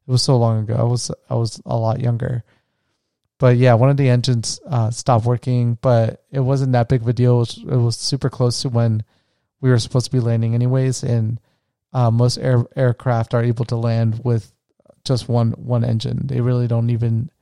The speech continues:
uh, they don't need all engines working. Now, some aircraft that are heavy do need both ev-, uh, engines to, to maintain elevation,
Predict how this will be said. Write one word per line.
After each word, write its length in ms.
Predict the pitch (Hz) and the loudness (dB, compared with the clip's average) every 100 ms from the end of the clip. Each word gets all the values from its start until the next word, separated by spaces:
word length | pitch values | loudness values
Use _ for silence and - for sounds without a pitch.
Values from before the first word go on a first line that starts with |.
| _ _ _ _ _ _ - | _ _ _ _ _ _ -2
uh, 160 | 123 113 | 0 2
they 120 | 127 | 2
don't 160 | 135 127 | 4 4
need 180 | 123 | 4
all 340 | - 120 117 123 | 2 2 2 2
engines 360 | 120 117 107 | 0 -2 -4
working. 500 | 113 117 - 135 123 - _ | -6 -6 -8 -10 -12 -16 _
Now, 180 | 127 120 | -6 -4
some 200 | 135 151 | -2 -2
aircraft 320 | 131 147 135 | -2 0 -2
that 120 | 113 | 0
are 60 | 107 | -2
heavy 460 | 101 165 165 135 113 | 0 0 0 -2 -2
do 180 | 139 | -2
need 360 | 143 131 127 110 _ _ _ _ | 0 0 -2 -4 _ _ _ _
both 200 | 131 127 | 0 2
ev-, 260 | 135 127 131 - | 2 0 -4 -2
uh, 220 | 131 127 - | 0 0 0
engines 420 | 135 123 123 - | -2 -2 -4 -4
to, 340 | 127 120 117 - | 0 0 0 -2
to 100 | 120 | -2
maintain 400 | 123 117 123 113 | 0 -2 -4 -4
elevation, 880 | 120 113 113 156 151 - 117 110 | -4 -2 0 2 2 0 -4 -4